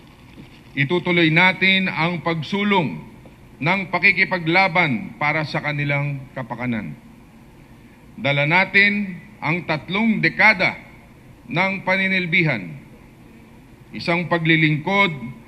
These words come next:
na magsusulong ng mga programa ng administrasyon para sa pakinabang ng mga mamamayan.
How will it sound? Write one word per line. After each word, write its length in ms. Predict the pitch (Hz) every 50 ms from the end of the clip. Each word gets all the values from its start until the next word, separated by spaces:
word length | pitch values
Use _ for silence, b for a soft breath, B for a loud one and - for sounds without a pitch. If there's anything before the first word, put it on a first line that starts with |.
| - - - - -
na 160 | - 135 151 156
magsusulong 800 | 156 151 - 156 147 131 - 185 196 202 202 208 208 214 208 190
ng 120 | 160 156
mga 280 | 156 151 147 147 139 139
programa 720 | 139 135 127 113 139 175 196 196 196 196 190 196 190 175
ng 160 | 151 160 170
administrasyon 1040 | 170 170 156 151 185 185 180 170 - - 185 175 - - 226 196 135 104 - - - - - - - - - - - - - - - - - - -
para 400 | - 196 208 202 196 196 190 196
sa 320 | - - 202 185 185 -
pakinabang 800 | - - 185 - 185 185 185 202 196 165 165 127 104 85 78 - - - - - - - - - - - - -
ng 200 | 135 151 165 165
mga 280 | 160 156 156 151 147 147 147 147 143 135 131 - - - - - - -
mamamayan. 800 | 117 135 147 151 151 147 139 131 131 135 139 131 117 98 85